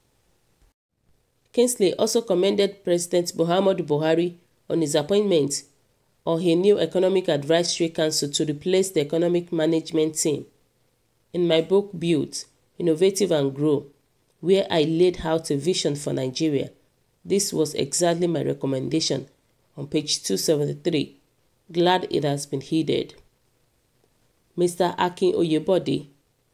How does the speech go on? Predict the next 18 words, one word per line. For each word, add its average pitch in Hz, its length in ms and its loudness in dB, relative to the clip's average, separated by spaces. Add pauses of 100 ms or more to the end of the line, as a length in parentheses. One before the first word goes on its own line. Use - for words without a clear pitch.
(440)
was 147 540 -2
very 196 280 4
pleased 175 440 0
with 151 160 0
the 147 60 0
newly 185 380 2
constituted 180 800 -2
Economic 175 520 0
Advisory 160 560 0
Council 147 400 -4
constituted 156 840 -4 (680)
by 160 120 -2
Muhammadu 170 600 0
Buhari. 156 520 -2 (840)
"That's 185 320 0
a - 60 0
proper 170 400 -2
team. 151 420 -4